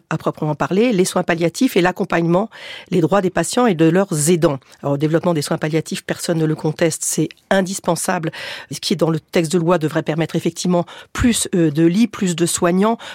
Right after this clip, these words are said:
plus de postes. Donc, c'est absolument essentiel. Donc, plus de réponses aux souhaits des, des Français. Mais concernant l'aide à mourir, très curieusement, ni le mot euthanasie, ni le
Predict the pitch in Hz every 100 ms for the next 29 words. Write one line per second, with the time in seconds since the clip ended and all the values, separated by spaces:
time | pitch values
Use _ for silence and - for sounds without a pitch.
0 | - 214 165 180 - 233 175 175 - 170
1 | - 170 165 156 - 156 190 170 156 -
2 | 170 180 - - - 190 202 185 - 143
3 | - 180 156 143 - 160 - 160 220 262
4 | - - - - - - - 185 254 247
5 | 240 233 202 165 175 233 269 - 214 -
6 | 196 180 190 247 320 - _ 175 208 302
7 | 254 220 214 190 - 175 185 170 175 -
8 | 190 - 160 160 160